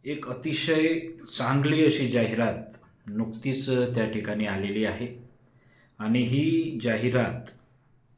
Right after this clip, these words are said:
म्हणजे एक प्रकारे तुम्हाला संधी आहे. या संधीचं जर तुम्ही सोनं केलं नाही मित्रांनो,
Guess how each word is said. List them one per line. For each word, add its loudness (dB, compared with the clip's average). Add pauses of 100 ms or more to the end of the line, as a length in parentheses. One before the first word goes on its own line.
(140)
म्हणजे -8
एक -2
प्रकारे -4
तुम्हाला -4
संधी 4
आहे. -4
या -8
संधीचं -2
जर -2
तुम्ही -2
सोनं 0
केलं -4
नाही -4
मित्रांनो, -4